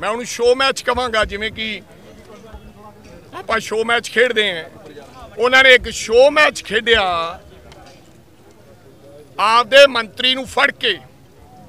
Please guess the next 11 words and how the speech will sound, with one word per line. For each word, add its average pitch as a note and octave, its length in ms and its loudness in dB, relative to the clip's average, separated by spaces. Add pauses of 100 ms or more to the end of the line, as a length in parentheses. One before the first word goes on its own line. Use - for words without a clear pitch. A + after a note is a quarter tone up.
(760)
ਕਿਉਂਕਿ C4+ 280 -6
ਉਹ D4 160 2
show B3 340 -2
match D4 260 -2
ਵਿਖਾਉਣਾ B3 500 -6
ਚਾਹੁੰਦੇ C4 320 -4
ਸੀ C#4+ 180 -8
ਗੁਜਰਾਤ F#3+ 500 -6
ਦੀ A3 140 -12
ਜਨਤਾ F#3 420 -10
ਨੂੰ B3+ 200 -10